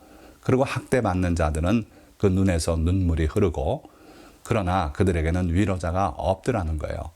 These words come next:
"그들을 학대하는 자들의 손에는 권세가 있으나 그들에게는 위로자가 없도다." 이렇게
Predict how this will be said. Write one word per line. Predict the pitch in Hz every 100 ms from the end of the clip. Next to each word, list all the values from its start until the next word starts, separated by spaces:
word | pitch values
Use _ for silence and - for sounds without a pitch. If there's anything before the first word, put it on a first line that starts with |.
| - - - - - - -
"그들을 | - 143 151 131 76 -
학대하는 | - - - 123 104 98
자들의 | 90 82 82 85
손에는 | - 87 82 120 - -
권세가 | 90 95 90 85 87 87 82
있으나 | 90 - 117 107 156 _ - - -
그들에게는 | - 101 92 82 87 101 78
위로자가 | 85 80 76 73 78
없도다." | 65 - - 62 58 60 64 71 _ _ -
이렇게 | 95 95 90